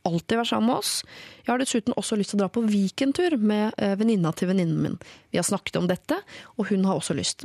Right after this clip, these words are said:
Men vi føler vi må be med hun andre, men vil helst bare dra oss to. Eh, det er dessuten en slags sydentur, og vi vet at hun egentlig ikke liker å dra til Syden. Trenger råd, hilsen, eh, tjueni-åring som føler seg som om hun er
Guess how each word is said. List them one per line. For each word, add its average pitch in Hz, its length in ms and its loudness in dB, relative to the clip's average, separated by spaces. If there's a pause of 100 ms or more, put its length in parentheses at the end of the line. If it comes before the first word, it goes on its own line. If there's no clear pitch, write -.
Men 214 100 0
vi 247 80 0
føler 185 300 -2
vi 214 80 2
må 220 560 4
be 233 220 2
med 208 160 2
hun 247 160 2
andre, 269 340 2 (380)
men 208 120 2
vil 220 120 0
helst 208 300 -2
bare 175 220 2
dra 156 120 0
oss - 160 -4
to. - 120 -6 (560)
Eh, 180 280 0
det 185 80 0
er 180 120 2
dessuten 180 340 0
en 175 60 2
slags - 400 -2
sydentur, 226 1000 0
og 190 100 0
vi 196 80 0
vet 175 220 0
at 214 100 -4
hun 247 100 2
egentlig 165 320 -2
ikke 175 140 -2
liker 160 160 -4
å 180 80 0
dra - 40 -2
til - 120 -2
Syden. 214 300 2 (380)
Trenger 285 280 2
råd, 294 220 2
hilsen, 240 580 2
eh, 220 160 0
tjueni-åring 208 640 2
som 214 160 -2
føler 170 340 0
seg 185 220 0
som 180 160 0
om 170 100 0
hun 180 140 2
er 165 140 2